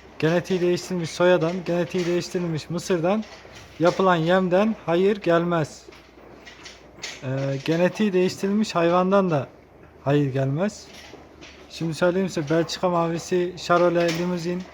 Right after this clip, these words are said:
bu hayvanlar genetiği oynanmış. Yani, e, melezleme haricinde bunların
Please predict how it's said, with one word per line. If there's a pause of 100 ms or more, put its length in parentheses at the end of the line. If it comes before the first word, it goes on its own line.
(540)
bu
hayvanlar (580)
genetiği (420)
oynanmış.
Yani, (640)
e, (380)
melezleme
haricinde
bunların